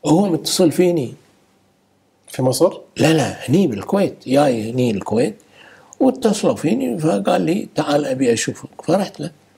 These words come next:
Speaker 1: رجل رحمة الله عليه من، من أعمدة الدعوة يعني.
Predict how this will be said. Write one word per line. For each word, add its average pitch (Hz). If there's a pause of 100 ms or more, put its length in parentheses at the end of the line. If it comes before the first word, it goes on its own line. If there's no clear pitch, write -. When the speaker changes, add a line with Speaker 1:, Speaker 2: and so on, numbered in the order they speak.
(800)
Speaker 1:
رجل 131 (300)
رحمة 117
الله 123
عليه 117
من، 107 (100)
من 107
أعمدة 135
الدعوة 147
يعني. 92